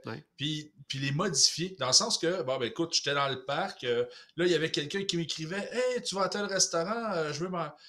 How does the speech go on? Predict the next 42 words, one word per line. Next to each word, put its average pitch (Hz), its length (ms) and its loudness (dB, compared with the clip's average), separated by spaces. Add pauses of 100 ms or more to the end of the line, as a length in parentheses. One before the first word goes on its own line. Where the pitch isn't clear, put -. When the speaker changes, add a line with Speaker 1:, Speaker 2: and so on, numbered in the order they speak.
(100)
Speaker 2:
je 170 120 -2
veux 196 40 4
m'en 185 120 2
venir 196 140 0
avec 175 140 0
toi. » 185 220 -2
Parfait, 175 360 -2
je 151 120 0
rajoutais 143 400 0
deux 160 200 2
personnes, 165 480 0
puis, 147 140 -4
ah, 277 120 0
pas 190 160 -6
de - 140 -12
problème, 139 440 -2
ça, 113 240 -2
tu 151 160 -4
sais, 127 120 -12
Speaker 1:
Ouais. 127 80 -6
Speaker 2:
si 120 140 -2
l'application 139 560 0
le 160 60 -4
prenait. 151 360 -4 (380)
Je 135 80 -8
veux 127 60 -4
dire, 135 160 0
rajouter 135 340 4
deux 156 180 2
personnes 170 480 2
à, 120 400 -4
à 120 120 0
quelques 139 480 0
heures 151 180 -2
du 131 80 -6
souper, 156 500 -2
euh, 110 140 0
à 110 80 -2
Disney, 117 440 -4
oublie 120 260 -8
ça, - 180 0
là, 143 280 -8